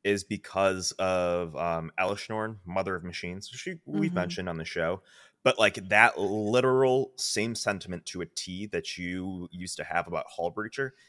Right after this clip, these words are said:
Speaker 1: is
Speaker 2: Mm-hmm.
Speaker 1: the l-, like, the exact same sentiment that the community is, like, working around in circles about, uh, Elesh
Speaker 2: Mm-hmm.
Speaker 1: Norn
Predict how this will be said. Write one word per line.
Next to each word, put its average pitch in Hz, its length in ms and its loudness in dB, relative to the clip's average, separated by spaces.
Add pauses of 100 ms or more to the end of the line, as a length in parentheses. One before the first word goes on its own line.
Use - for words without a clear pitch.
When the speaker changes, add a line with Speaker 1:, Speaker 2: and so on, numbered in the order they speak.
Speaker 1:
is 98 160 -2
Speaker 2:
Mm-hmm. 98 80 0
Speaker 1:
the 92 440 -4 (360)
l-, 95 440 -6 (120)
like, 98 200 -6
the 104 160 -2
exact 90 460 -2
same 82 260 -4
sentiment 80 540 -8
that 78 240 -8
the 76 60 -18
community 80 760 -10 (720)
is, 90 320 -2
like, 85 300 0 (760)
working 90 460 -4
around 85 340 -2
in 87 100 -8
circles 80 560 -6
about, 76 420 -8 (240)
uh, 82 280 -6
Elesh 87 240 -2
Speaker 2:
Mm-hmm. 90 100 -8
Speaker 1:
Norn 73 200 -12